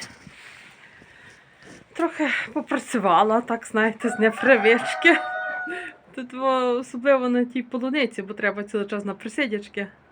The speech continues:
То так, завтра буду, певно, чула ноги. Але ніц, дуже довольна сьогоднішнім днем, бо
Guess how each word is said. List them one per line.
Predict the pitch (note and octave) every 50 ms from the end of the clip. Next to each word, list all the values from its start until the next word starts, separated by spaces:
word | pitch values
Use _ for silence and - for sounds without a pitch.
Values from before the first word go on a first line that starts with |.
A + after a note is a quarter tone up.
| _ _ - - - - _ - - - _ _ -
То | A#4+ G#4+ A#4 - - - _ - - - - - - - - - - - - - - - G3 -
так, | - F#3 F#3+ - - -
завтра | - A#3+ B3+ C4 C4
буду, | A3+ G#3+ A#3
певно, | - B3 B3 B3 B3
чула | B3 - C#4 C4 B3
ноги. | A#3+ A#3+ A#3 G#3+ F#3+ G3 G3 - - - - - - - - - - - - - - - - - - - - -
Але | G#3+ G#3 G#3 G#3 A3
ніц, | B3 C#4 E4+ D#4 - - - - - - - - - -
дуже | A3 C4 C4 B3+ C#4
довольна | A#3 A#3+ A#3+ B3+ B3 A#3+ A#3+ A#3+
сьогоднішнім | A#3 - B3 A#3+ A3 A#3+ A#3+ - - B3+
днем, | A#3+ C4+ D4 C#4 A3+ G3 F3+ -
бо | G3+